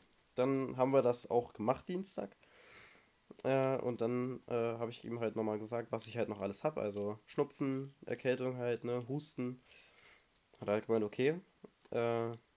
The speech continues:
aber Fieber hast du nicht mehr. Ja, hab ich nicht mehr, so. Hatte ich, hab ich seit Samstag nicht mehr. Ähm,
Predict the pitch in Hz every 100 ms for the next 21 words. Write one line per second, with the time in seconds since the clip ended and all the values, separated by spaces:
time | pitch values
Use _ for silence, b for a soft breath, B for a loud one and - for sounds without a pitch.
0 | _ _ - 113 - 127 120 110 107 139
1 | 151 160 151 147 151 120 120 120 110 131
2 | 135 131 143 139 135 123 135 117 123 120
3 | 107 104 - 101 101 117 139 - 127 120
4 | 117 120 - b b b b b b b
5 | - - 123 120 117 117